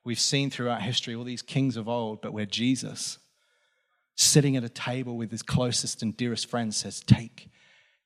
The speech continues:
eat, this is my body." That's the table we all sit at. That's the table we all are a part of, where Jesus hands himself personally to us.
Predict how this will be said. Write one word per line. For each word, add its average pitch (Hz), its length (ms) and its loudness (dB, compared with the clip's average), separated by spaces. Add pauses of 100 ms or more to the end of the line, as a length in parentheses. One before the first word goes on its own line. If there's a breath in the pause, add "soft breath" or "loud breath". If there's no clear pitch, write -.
eat, 127 300 0
this 165 180 0
is - 100 -12
my 101 220 -6
body." 107 480 -6 (1200)
That's - 220 4
the 143 100 -2
table 143 400 -2
we 127 120 -8
all 135 120 -8
sit 143 220 -8
at. - 180 -8 (480)
That's 151 160 2
the 151 80 2
table 151 340 8
we 135 140 2
all 151 320 4 (200 loud breath)
are 143 120 6
a - 60 6
part 147 360 4
of, 120 420 -6 (580)
where 165 120 10
Jesus 156 380 4
hands 160 340 2
himself 143 460 2
personally 151 600 8
to 151 320 2
us. - 360 -4